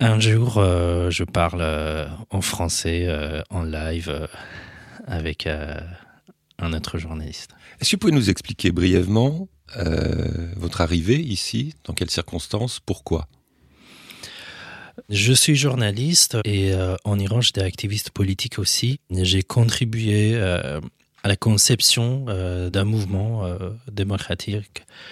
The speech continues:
Speaker 1: en deux mille neuf. Euh, et on a soutenu un, un candidat, euh, qui, qui a gagné les élections, mais, euh,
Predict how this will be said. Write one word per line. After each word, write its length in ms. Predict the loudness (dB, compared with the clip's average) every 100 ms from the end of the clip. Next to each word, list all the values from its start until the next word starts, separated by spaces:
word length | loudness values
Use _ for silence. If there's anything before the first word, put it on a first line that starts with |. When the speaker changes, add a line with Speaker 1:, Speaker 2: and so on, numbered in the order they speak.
| -16 -14 -14 -14
Speaker 1:
en 180 | -6 -4
deux 160 | 2 4
mille 180 | 4 2
neuf. 320 | 2 2 -2 -6 _ -20 _ _ _ _ _ -12 -6
Euh, 800 | -2 -2 -2 -4 -4 -4 -6 -6 -10 -14 -16 _ _ _
et 100 | -4
on 120 | -2 0
a 100 | 0
soutenu 600 | 0 -2 -2 0 0 2
un, 280 | 2 0
un 160 | 0 0
candidat, 580 | 2 2 4 4 4 4
euh, 840 | 0 -2 -2 0 0 -2 -4 -4 -6
qui, 1120 | -8 -6 -2 -2 -2 -4 -4 -4 -4 -6 -6 -6
qui 160 | -4 -4
a 100 | 0
gagné 360 | 2 4 2
les 300 | 0 -4 -6
élections, 520 | -6 -4 -2 0 2 2
mais, 420 | 0 0 2 0
euh, 200 | 0 -2